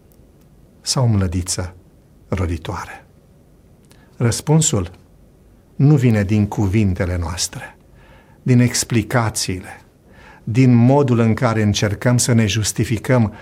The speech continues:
actul credinței noastre, nu. Răspunsul nu se spune, nu se rostește, ci se vede. Da? Pentru că viața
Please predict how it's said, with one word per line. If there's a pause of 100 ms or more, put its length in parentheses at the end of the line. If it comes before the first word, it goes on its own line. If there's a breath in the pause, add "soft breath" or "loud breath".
(120 loud breath)
actul
credinței
noastre,
nu. (880)
Răspunsul (640)
nu
se
spune, (480)
nu
se
rostește, (840)
ci
se
vede. (1080)
Da? (960)
Pentru
că (400)
viața